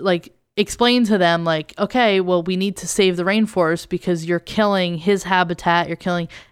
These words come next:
every animal that's here, you're, you're ruining their habitat if we can't save the rainforest." And people will respond to that and remember that and hopefully make a change for the better.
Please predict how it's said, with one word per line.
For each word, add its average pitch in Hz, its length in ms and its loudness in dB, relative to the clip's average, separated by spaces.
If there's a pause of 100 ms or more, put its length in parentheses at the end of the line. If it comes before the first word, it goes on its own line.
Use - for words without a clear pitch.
(120)
every 226 280 4
animal 214 360 2
that's 180 220 0
here, 190 180 2
you're, 165 220 0
you're 175 180 0
ruining 202 360 2
their 190 140 0
habitat 175 440 0
if 160 100 -6
we 175 100 -2
can't 175 300 -2
save 170 300 0
the 170 80 -4
rainforest." 160 600 -4 (880)
And 214 240 0
people 240 420 2
will 190 460 2
respond 208 520 2
to 196 100 -2
that 165 380 0
and 175 200 -4
remember 220 400 4
that 160 400 0 (180)
and 175 340 -2 (100)
hopefully 180 720 0 (200)
make 180 280 0
a 165 40 -4
change 170 280 -4
for - 100 -14
the 165 80 -4
better. 165 300 0